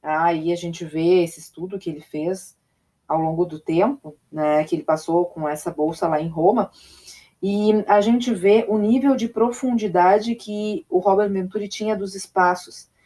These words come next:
Ah, não é só uma questão formal ou, ou de revestimentos, né? Ele conhecia a essência do espaço,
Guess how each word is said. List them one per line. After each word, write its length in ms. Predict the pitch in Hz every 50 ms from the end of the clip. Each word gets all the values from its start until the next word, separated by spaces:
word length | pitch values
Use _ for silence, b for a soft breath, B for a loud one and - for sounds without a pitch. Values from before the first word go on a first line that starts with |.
| b b b b b
Ah, 160 | 151 160 175
não 200 | 190 202 202 220
é 440 | 233 254 254 254 247 220 220 - 175
só 200 | - - 208 202
uma 120 | 208 214
questão 340 | 208 - 190 - - 196 196
formal 680 | - - 185 180 175 170 170 180 196 208 202 185 - -
ou, 380 | 170 170 170 165 170 165 170 165 _ _ _ _ _ _ _ _ _ _ _ _ _ _ _ _ _ _ _ -
ou 200 | 160 170 170 165
de 80 | 170
revestimentos, 760 | 180 185 180 180 180 180 - 180 170 170 175 180 175 170 -
né? 180 | 143 147 147 160
Ele 120 | 170 180
conhecia 760 | - - 202 202 196 190 - - - - 202 220 226 214 202 -
a 100 | 185 180
essência 680 | 180 175 175 - - - 202 202 214 226 226 - 190 175
do 120 | 160 156
espaço, 640 | 156 156 - - - 147 143 143 143 - - -